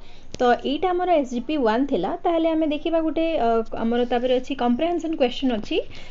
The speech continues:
ଯୋଉଥିରେ କି ଆଠଟା question ଅଛି, ତାକୁ ଆମେ discussion କରିବା। ତ ତମମାନଙ୍କୁ ଭିଡ଼ିଓଟି ଭଲ ଲାଗୁଛି, ତାହେଲେ like କରିବା ପାଇଁ ଭୁଲିବନି ପିଲେ, like କରିବ। ତାପରେ ଦେଖିବା question number one। What was the king famous for?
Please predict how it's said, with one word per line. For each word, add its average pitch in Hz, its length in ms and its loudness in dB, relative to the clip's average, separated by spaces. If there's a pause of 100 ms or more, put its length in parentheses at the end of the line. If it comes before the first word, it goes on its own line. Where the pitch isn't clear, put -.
(180)
ଯୋଉଥିରେ 254 280 2
କି 254 120 0
ଆଠଟା 208 260 0
question 247 420 0
ଅଛି, 339 160 0
ତାକୁ 311 280 0
ଆମେ 247 260 0
discussion 285 520 0
କରିବା। 196 360 -2 (340)
ତ 262 40 -4
ତମମାନଙ୍କୁ 330 460 0
ଭିଡ଼ିଓଟି 269 460 2
ଭଲ 269 220 -2
ଲାଗୁଛି, 269 560 2
ତାହେଲେ 226 300 2
like 220 260 0
କରିବା 320 200 -2
ପାଇଁ 359 160 -4
ଭୁଲିବନି 220 460 -2
ପିଲେ, 233 300 -2
like 220 220 2
କରିବ। 202 320 0 (520)
ତାପରେ 240 200 4
ଦେଖିବା 226 280 2
question 294 340 0
number 247 180 0
one। 165 160 -4 (1080)
What 240 160 8
was 370 260 4
the 415 100 6
king 294 360 2 (340)
famous 254 340 4 (140)
for? 170 180 -2